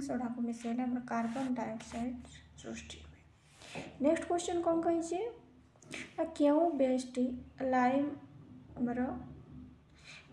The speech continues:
ଲାଇମ୍ ୱାଟରରେ ପ୍ରେଜେଣ୍ଟ ଥାଏ? ଏଇଟା ଆନ୍ସର ହେଇଯିବ ଆମର ଅପସନ୍ ସି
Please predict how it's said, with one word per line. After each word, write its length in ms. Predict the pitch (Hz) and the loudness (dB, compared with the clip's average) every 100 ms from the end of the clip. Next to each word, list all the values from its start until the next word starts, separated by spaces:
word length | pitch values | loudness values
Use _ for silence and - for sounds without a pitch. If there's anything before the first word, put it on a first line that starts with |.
| 269 | 2
ଲାଇମ୍ 320 | 269 277 311 330 - | 4 6 4 0 0
ୱାଟରରେ 520 | 247 247 254 247 247 247 - - - - _ _ _ - - | 2 2 0 0 -2 -4 -6 -18 -20 -20 _ _ _ -20 -8
ପ୍ରେଜେଣ୍ଟ 380 | - 247 247 240 - | 0 2 4 2 -2
ଥାଏ? 180 | 254 254 - - _ _ _ _ _ _ _ - _ _ - - - _ - - - _ _ - | -8 -8 -12 -16 _ _ _ _ _ _ _ -20 _ _ -20 -20 -20 _ -20 -20 -20 _ _ 0
ଏଇଟା 160 | 247 240 | 4 4
ଆନ୍ସର 340 | 233 226 302 330 | 2 2 4 6
ହେଇଯିବ 280 | 320 320 302 320 | 4 0 0 2
ଆମର 220 | 302 294 285 330 440 - - - _ _ - - _ _ _ _ _ _ _ _ _ - | 4 4 4 2 0 -4 -14 -20 _ _ -20 -20 _ _ _ _ _ _ _ _ _ -2
ଅପସନ୍ 540 | 247 247 - 302 330 403 - - _ _ _ _ _ _ _ _ _ _ _ | 2 2 2 2 2 0 -10 -20 _ _ _ _ _ _ _ _ _ _ _
ସି 220 | - - | -8 0